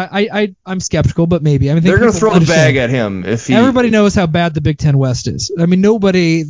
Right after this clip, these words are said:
Speaker 1: looks at the Big Ten
Speaker 2: But
Speaker 1: West
Speaker 2: look
Speaker 1: and
Speaker 2: how
Speaker 1: thinks, "Wow."
Speaker 2: quick he's turned that around from, like, a trash ass team. Illinois was not good, and now he's, what is his third season there? And
Speaker 1: I think
Speaker 2: they're,
Speaker 1: this is
Speaker 2: they
Speaker 1: just his second?
Speaker 2: second season, they might win the Big Ten West. He gets, he gets guys transferring in,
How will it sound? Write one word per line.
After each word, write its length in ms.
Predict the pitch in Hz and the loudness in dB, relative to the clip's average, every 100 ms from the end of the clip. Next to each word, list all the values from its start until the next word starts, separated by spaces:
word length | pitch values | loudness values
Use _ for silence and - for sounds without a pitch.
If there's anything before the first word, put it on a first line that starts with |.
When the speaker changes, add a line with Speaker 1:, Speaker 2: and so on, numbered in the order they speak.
| 160 | -2
Speaker 1:
looks 240 | 175 - | -2 0
at 60 | 156 | -2
the 40 | |
Big 140 | 151 151 | 0 2
Ten 80 | |
Speaker 2:
But 60 | - | 2
Speaker 1:
West 60 | 247 | 2
Speaker 2:
look 80 | 127 | 2
Speaker 1:
and 40 | |
Speaker 2:
how 60 | 240 | 2
Speaker 1:
thinks, 100 | 127 | 2
"Wow." 60 | 139 | 2
Speaker 2:
quick 120 | 120 | 2
he's 260 | - 196 - | 2 -2 -2
turned 300 | - 190 175 | -2 0 2
that 160 | 160 131 | 2 0
around 640 | 113 131 160 95 76 - _ _ _ | 0 -2 -2 -4 -8 -14 _ _ _
from, 220 | - 156 147 | -4 -2 0
like, 160 | 143 | 0
a 80 | 127 | -2
trash 600 | - - 170 175 175 - | -4 -4 0 0 0 0
ass 360 | 135 139 131 - | -2 -2 -2 -4
team. 240 | 147 107 | -2 0
Illinois 340 | 180 254 185 | 2 2 2
was 220 | 127 101 110 | 0 -2 -2
not 340 | 127 127 110 | 0 -2 -6
good, 320 | 80 69 - - _ _ _ _ _ _ _ _ | -6 -6 -8 -16 _ _ _ _ _ _ _ _
and 180 | - 113 | -6 -4
now 160 | 131 160 | 0 0
he's, 180 | 165 147 | 0 -2
what 240 | 147 160 | -2 0
is 120 | 135 | 0
his 180 | 135 123 | -2 -4
third 320 | - 160 180 | -2 -2 -2
season 360 | - 170 190 220 | -2 0 0 2
there? 320 | 254 311 - _ _ _ | 2 0 -4 _ _ _
And 300 | 139 131 110 - | -2 -2 -4 -6
Speaker 1:
I 40 | |
think 100 | 139 | 0
Speaker 2:
they're, 100 | 180 | 2
Speaker 1:
this 100 | 247 | 2
is 200 | 208 185 | 2 2
Speaker 2:
they 60 | 165 | 2
Speaker 1:
just 120 | 185 | 2
his 140 | 160 131 | 0 -2
second? 320 | 156 247 339 | -2 -2 -2
Speaker 2:
second 380 | - 247 302 330 | 0 -2 0 -2
season, 260 | 285 330 330 | -2 -2 0
they 60 | |
might 140 | 240 233 | 0 2
win 160 | 233 | 2
the 80 | 240 | 2
Big 200 | 254 226 | 2 2
Ten 200 | 311 233 | 2 2
West. 400 | 240 285 180 - | 2 0 0 -2
He 100 | 175 | -2
gets, 380 | 160 175 - - | 0 -2 -6 -10
he 200 | 170 160 | -6 -4
gets 180 | 151 135 | -2 -4
guys 280 | 160 160 156 | -4 -4 -2
transferring 500 | 170 165 - 156 151 | -2 -2 -2 -2 0
in, 300 | 208 226 | 2 2